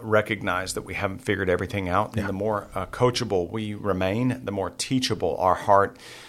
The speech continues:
Speaker 1: and the posture of our heart, uh, is, then, uh, uh,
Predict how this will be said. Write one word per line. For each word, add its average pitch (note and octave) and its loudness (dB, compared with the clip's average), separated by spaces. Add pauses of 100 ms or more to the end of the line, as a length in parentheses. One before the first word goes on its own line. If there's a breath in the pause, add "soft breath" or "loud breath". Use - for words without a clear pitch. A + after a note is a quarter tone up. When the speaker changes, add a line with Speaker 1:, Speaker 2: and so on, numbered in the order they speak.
(140 loud breath)
Speaker 1:
and G2+ 2
the F#2+ 2
posture A2+ 4
of G2 0
our F2+ 6
heart, F#2 0
uh, F2+ -2
is, A#2+ 2 (520 loud breath)
then, A2+ 2
uh, - -6 (200)
uh, F#2 -8